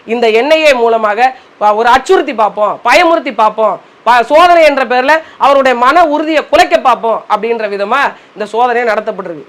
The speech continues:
ஒரு இம்மி பிரயோஜனம் இல்ல, அம்மன் ஜல்லிக்கு பிரயோஜனம் இல்ல. நீங்க இந்த ஒரு, ஒரு சினிமா படத்துல சொல்லுவாங்கல்ல, "ஆளெல்லாம் வச்சு கடத்திருக்கவங்க ஏதாச்சும் பார்த்து போட்டு கொடுங்க"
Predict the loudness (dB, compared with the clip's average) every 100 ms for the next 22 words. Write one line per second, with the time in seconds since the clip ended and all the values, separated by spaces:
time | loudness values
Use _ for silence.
0 | -2 0 0 -4 -8 -4 -4 -4 -4 -2
1 | -4 -4 -10 _ _ -20 -4 -2 2 0
2 | 2 -2 -2 -4 -2 -2 -2 -4 -10 _
3 | _ _ _ -4 0 0 0 -2 0 -2
4 | -4 -4 0 0 0 -4 -6 -6 -2 -2
5 | 2 0 -2 -10 -8 0 2 4 2 0
6 | -4 -6 -6 -4 -6 -4 -4 -4 -2 -2
7 | -2 -2 -2 -2 -4 -4 -2 -2 -2 -2